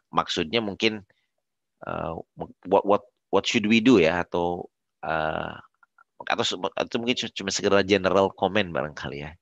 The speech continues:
Eh, kalau mungkin sekedar general comment, ya itu hal yang wajar ya. Eh,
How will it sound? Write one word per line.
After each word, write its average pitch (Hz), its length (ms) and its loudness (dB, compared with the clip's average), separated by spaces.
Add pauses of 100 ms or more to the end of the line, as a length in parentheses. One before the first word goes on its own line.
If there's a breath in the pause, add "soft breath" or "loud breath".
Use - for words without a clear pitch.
(1300 loud breath)
Eh, - 120 -6
kalau 107 200 4
mungkin 143 480 0 (160)
sekedar 110 380 4
general 110 400 6
comment, 117 480 2 (180)
ya 76 120 4
itu 90 180 0
hal 101 160 4
yang 92 100 2
wajar 85 460 4
ya. 101 160 -2 (240)
Eh, 78 500 -4